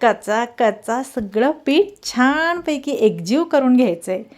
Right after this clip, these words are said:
म्हणजेच मळून घ्यायचं आहे मस्तपैकी. त्यामध्ये वरतून पाणी टाकायची गरज नाही, जर वाटलंच तर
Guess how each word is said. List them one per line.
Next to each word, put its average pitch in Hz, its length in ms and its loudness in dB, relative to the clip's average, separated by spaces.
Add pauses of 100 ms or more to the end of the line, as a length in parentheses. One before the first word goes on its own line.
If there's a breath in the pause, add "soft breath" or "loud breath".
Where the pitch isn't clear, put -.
(260 soft breath)
म्हणजेच 254 400 0
मळून 302 440 2
घ्यायचं 226 320 2
आहे 226 100 0
मस्तपैकी. 220 680 -4 (500 loud breath)
त्यामध्ये 226 300 2
वरतून 226 340 2
पाणी 233 360 2
टाकायची 202 480 -4
गरज 233 340 0
नाही, 226 420 -2
जर 190 160 -2
वाटलंच 208 540 -2 (460 soft breath)
तर 285 60 -6